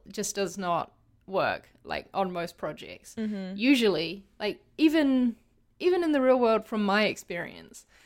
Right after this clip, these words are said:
Speaker 1: designers will always have their own, like, little part of what they're working on. Like, obviously, there's gonna be a product team or whatever that's working on the same project, but this person might be thinking about this part of it, and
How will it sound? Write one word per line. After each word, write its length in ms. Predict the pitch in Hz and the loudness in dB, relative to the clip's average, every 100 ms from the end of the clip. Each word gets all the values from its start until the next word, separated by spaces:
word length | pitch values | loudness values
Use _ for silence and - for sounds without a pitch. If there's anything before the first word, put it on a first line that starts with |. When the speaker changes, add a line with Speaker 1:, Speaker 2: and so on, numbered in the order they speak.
| _ _ - | _ _ -8
Speaker 1:
designers 460 | 226 226 240 233 | 0 4 4 4
will 100 | 214 - | 2 2
always 300 | 214 208 202 | 4 2 0
have 320 | 208 190 175 | -4 -4 -4
their 180 | 190 185 | -6 -4
own, 200 | 190 180 | -6 -8
like, 200 | 165 190 | -10 -8
little 200 | 175 160 | -10 -12
part 460 | - 180 214 320 - | -6 0 0 0 -6
of 100 | 214 | -6
what 140 | 208 | -6
they're 100 | 175 | -6
working 320 | 180 202 262 | -6 -6 -8
on. 140 | 330 311 | -10 -4
Like, 160 | 214 | -4
obviously, 360 | - 226 226 220 | -2 -4 -2 -4
there's 160 | 208 208 | -4 -4
gonna 100 | 202 | -4
be 80 | |
a 60 | 180 | -6
product 420 | - 208 170 - | -6 -4 -4 -6
team 340 | - 262 254 233 | -4 0 2 0
or 100 | 202 | 0
whatever 240 | 202 220 | -2 -4
that's 200 | 202 - | -8 -6
working 380 | 208 202 196 190 | -6 -4 -6 -8
on 440 | 175 180 175 180 - | -8 -8 -10 -18 -14
the 100 | 202 | -8
same 240 | 208 185 | -4 -4
project, 580 | 190 202 202 202 - - _ _ _ _ _ _ _ _ - | -2 -6 -2 -4 -4 -12 _ _ _ _ _ _ _ _ 4
but 440 | 196 - - - _ _ - | 4 4 -6 -18 _ _ -6
this 180 | 226 220 | -6 -4
person 380 | 214 202 208 202 | -4 -4 -2 0
might 220 | 196 208 | 0 -2
be 100 | 190 | -4
thinking 340 | 202 196 202 | -4 -8 -6
about 200 | 196 247 | -2 -2
this 140 | 359 359 | -2 -6
part 220 | 202 180 | -6 -6
of 120 | 165 | -8
it, 180 | 160 - | -10 -12
and 360 | 185 180 180 | -14 -16 -18